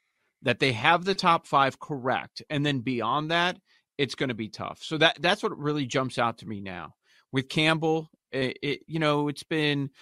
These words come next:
back and forth with Campbell and McDaniel for much of the year, and that was fine. But then you could always find a name that was in the twenties. Like, even when we had this conversation a week ago,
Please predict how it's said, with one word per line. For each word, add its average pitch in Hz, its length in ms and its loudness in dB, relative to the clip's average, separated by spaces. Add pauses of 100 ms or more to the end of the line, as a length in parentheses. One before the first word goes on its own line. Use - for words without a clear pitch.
(480)
back 139 200 0
and 135 100 -6
forth 135 400 4
with 135 140 -10
Campbell 131 480 0
and 123 120 0
McDaniel 147 540 -4
for 131 140 -4
much 120 240 -4
of 107 80 -12
the 120 60 -6
year, 120 120 -2
and 131 120 -2
that 180 140 4
was - 120 -4
fine. 147 480 2
But 143 160 -6
then 170 240 2
you 160 80 -6
could 170 120 -2
always 208 280 0
find 165 360 -4
a 127 60 -6
name 120 480 2
that 110 140 0
was 113 140 -10
in 123 60 -2
the 117 100 -4
twenties. 95 520 -14 (220)
Like, 165 180 -16
even 226 300 0
when 190 160 2
we 175 220 -2 (100)
had 160 160 6
this 156 120 -4
conversation 143 640 0
a 120 60 0
week 131 300 -2
ago, 95 480 -4